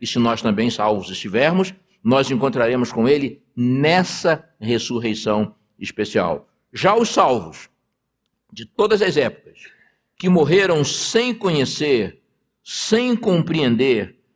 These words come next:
a mensagem do terceiro anjo, esses serão ressuscitados, sim, na volta de Jesus, na primeira grande ressurreição geral, que é a ressurreição dos justos. Aí você me pergunta assim: "Mas, Mário, ok,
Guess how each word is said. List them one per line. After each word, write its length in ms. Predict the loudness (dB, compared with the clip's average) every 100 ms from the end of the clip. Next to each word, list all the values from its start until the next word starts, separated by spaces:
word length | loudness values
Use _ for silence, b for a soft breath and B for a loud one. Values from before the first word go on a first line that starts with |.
| _
a 120 | -2
mensagem 560 | 0 0 0 0 0 -2
do 80 | -2
terceiro 500 | -2 -2 0 0 2
anjo, 420 | 2 0 -4 -12 -16 _ _ _ 2
esses 600 | 4 4 2 -4 -6 -10 _
serão 400 | -6 2 4 4
ressuscitados, 680 | 0 -4 -8 -2 0 0 0
sim, 440 | 0 2 2 0 -6 _
na 400 | 0 2 4 2
volta 560 | 2 0 2 2 2 -2
de 100 | -2
Jesus, 600 | -2 -2 -2 -4 -6 -10 b -2
na 220 | 0 0
primeira 800 | -2 -4 0 0 4 4 4 0
grande 880 | -2 0 2 2 0 0 -2 -2 -6 _ -4
ressurreição 1120 | -2 0 -2 -2 -2 -2 0 2 2 -2 -6 _
geral, 720 | -2 0 4 4 2 0 -6 _ _
que 200 | 0 2
é 180 | 2 0
a 160 | -2
ressurreição 960 | 0 0 0 0 -2 -2 0 0 0 -4 _ _ -4
dos 160 | -2
justos. 400 | -2 -4 -6 -2
Aí 140 | 0 0
você 240 | 0 0
me 60 | 0
pergunta 300 | 0 -2 -2
assim: 200 | -4 -2
"Mas, 180 | -2 0
Mário, 300 | 0 0 -2
ok, 400 | -4 -4 -6